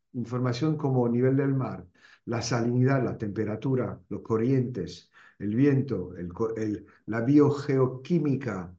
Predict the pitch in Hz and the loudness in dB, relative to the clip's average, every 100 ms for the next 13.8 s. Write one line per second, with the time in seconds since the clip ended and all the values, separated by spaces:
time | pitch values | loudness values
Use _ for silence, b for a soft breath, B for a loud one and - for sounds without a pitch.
0 | b b _ 113 110 98 85 - b b | b b _ -4 -2 -6 -8 -16 b b
1 | - 87 87 92 92 95 92 90 127 117 | -8 -6 -4 -6 -4 -4 -4 -4 0 0
2 | 117 110 110 101 95 - _ 123 98 92 | 2 0 -2 -4 -6 -10 _ -2 -2 -4
3 | 113 98 92 80 78 - 131 123 117 113 | -8 -8 -8 -8 -10 2 6 6 4 -2
4 | B B B _ - 98 - - 135 131 | B B B _ -14 -10 -10 -4 -2 0
5 | 110 87 90 - _ _ - 143 156 151 | -2 -4 -8 -16 _ _ 0 6 6 6
6 | 123 113 107 110 127 127 117 104 92 107 | 0 0 0 2 4 4 2 -4 -6 -4
7 | 110 110 110 107 107 107 - 101 98 101 | -2 -2 -2 -2 -2 -4 -4 -8 -8 -4
8 | 110 98 98 104 113 104 - 104 - 104 | -2 -2 0 -2 -2 -4 -4 -6 -4 -2
9 | 131 147 185 190 190 B _ - 139 147 | 0 0 0 -2 -2 B _ -4 2 4
10 | 135 120 113 110 104 - 139 143 131 - | 4 4 -2 -4 -6 -2 0 2 -2 -4
11 | 117 110 117 117 117 110 - B B B | -2 0 0 -2 -4 -6 -12 B B B
12 | - 117 117 117 - 123 123 113 101 92 | -8 -2 0 -2 -2 2 2 2 -2 -4
13 | 92 90 147 135 - 156 156 - | -6 -6 -6 -2 2 2 2 -4